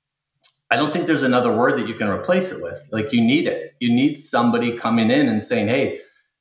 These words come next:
did you hit the result? Yes or no? Are you on or off track?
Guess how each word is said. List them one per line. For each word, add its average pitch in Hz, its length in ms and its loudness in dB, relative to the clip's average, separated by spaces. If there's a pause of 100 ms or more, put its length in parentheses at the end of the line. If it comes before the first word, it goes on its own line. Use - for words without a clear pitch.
(160)
did 120 180 0
you 139 100 2
hit 131 200 0
the 131 80 -2
result? 113 720 0
Yes 110 260 -4
or 110 80 -2
no? 120 260 0 (220)
Are 113 100 0
you 120 200 2
on 117 200 2
or 120 120 2
off 107 280 0
track? 117 420 -2